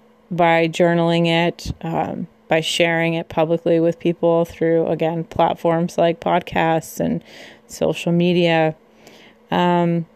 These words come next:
to just sharing my journey through writing and, and tools where I can express, you know, that this is a part of my life. And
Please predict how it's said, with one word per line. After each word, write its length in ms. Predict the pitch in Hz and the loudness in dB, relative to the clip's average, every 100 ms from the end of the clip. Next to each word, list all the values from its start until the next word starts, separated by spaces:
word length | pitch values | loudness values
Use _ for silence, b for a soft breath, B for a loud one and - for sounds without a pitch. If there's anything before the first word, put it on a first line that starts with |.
| _ _ | _ _
to 140 | - 214 | -4 -2
just 180 | 247 - | 0 0
sharing 360 | 220 220 220 | 2 4 4
my 160 | 202 175 | 2 2
journey 480 | 175 175 185 185 165 | 2 2 4 2 0
through 400 | - 165 165 156 | 0 2 4 4
writing 520 | 165 170 170 170 160 | 4 4 2 0 -4
and, 160 | 160 - B B B _ | -6 -8 B B B _
and 160 | 180 175 | -4 2
tools 380 | 226 214 208 | 4 4 4
where 180 | 190 180 | 4 4
I 140 | 175 180 | 4 2
can 560 | - 190 185 180 180 - _ | 0 2 4 2 0 -6 _
express, 760 | 175 - - 170 165 165 - - _ _ _ _ _ _ _ - | -6 -6 -4 2 4 2 -2 -14 _ _ _ _ _ _ _ -2
you 180 | 190 185 | 2 4
know, 180 | 175 | 4
that 140 | 175 170 | 2 2
this 200 | 175 - | -4 -2
is 80 | 175 | -4
a 60 | |
part 240 | - 165 165 | 0 0 2
of 60 | |
my 140 | 170 175 | 0 0
life. 440 | 226 202 160 - B B B B B - | 2 0 -2 -10 B B B B B -2
And 440 | 180 180 175 170 | 2 4 2 0